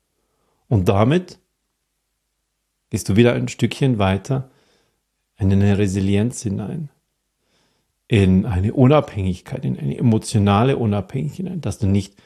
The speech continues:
deine Emotion von außen her abhängig machst. Und damit wirst du ein Stückchen gelassener und damit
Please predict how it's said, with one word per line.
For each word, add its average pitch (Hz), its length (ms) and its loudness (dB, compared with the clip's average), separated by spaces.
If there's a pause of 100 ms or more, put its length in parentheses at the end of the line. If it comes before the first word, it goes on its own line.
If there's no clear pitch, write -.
(240)
deine 117 340 4
Emotion 110 580 0
von 104 240 -6 (280)
außen 127 540 2
her 104 420 0
abhängig 110 640 -2
machst. - 500 -14 (1040)
Und 107 120 4
damit 107 320 4
wirst 104 220 -2
du 107 60 -4
ein 104 100 -4
Stückchen 98 540 -4
gelassener 135 800 -4 (460)
und 107 200 4
damit 104 460 2